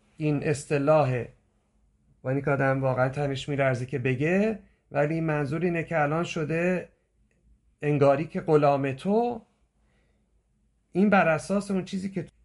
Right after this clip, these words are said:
در میدراش گفته شده که هر کاری که یه غلام برای آقای خود انجام می‌ده،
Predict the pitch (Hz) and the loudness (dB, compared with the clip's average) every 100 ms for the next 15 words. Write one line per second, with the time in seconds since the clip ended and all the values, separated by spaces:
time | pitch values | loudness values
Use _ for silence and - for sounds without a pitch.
0 | _ 139 135 135 135 131 156 143 - 135 | _ 0 0 0 0 0 0 0 -6 -10
1 | - 180 160 120 120 - 117 143 202 214 | -8 -6 -4 -4 -6 -10 -6 0 2 2
2 | 190 202 214 185 135 147 113 117 135 185 | -2 -2 0 0 -4 -8 -8 -6 -4 -2
3 | 160 147 180 165 123 135 135 175 143 117 | -2 0 2 2 -2 -2 0 -2 -2 -8
4 | - _ _ _ _ _ _ 143 139 156 | -12 _ _ _ _ _ _ -2 2 2
5 | 208 180 - 139 139 135 139 139 143 156 | 2 0 -4 -4 -4 -4 -4 -4 -4 -4
6 | 175 214 247 | 0 0 0